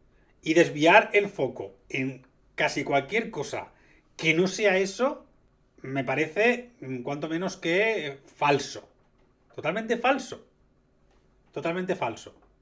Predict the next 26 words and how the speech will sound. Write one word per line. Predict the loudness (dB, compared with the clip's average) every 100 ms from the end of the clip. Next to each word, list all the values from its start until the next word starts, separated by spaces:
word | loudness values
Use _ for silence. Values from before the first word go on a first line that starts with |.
| _ _ _ _ _
Por | -6
estoy | -4 0
leyendo | 4 4 2
por | -2
el | -4
chat, | 0 2 2 -2 -20 _ _ _ _ _
es | -4 -2
muy |
fuerte | 0 2 4
lo | 4
de | 2
que | 0
Pedro | -4 -2 -2
os |
paga | -2 -2 -2
por | -4
defenderlo, | -6 -8 -8 -8 -2 0 -2 -10 _
pero | -12
si | -10 -10
yo, | -10 -10
yo | -6 0
no |
defiendo | 2 2 2 2
a |
Pedro, | 4 4 4 0
yo, | 0 0 -2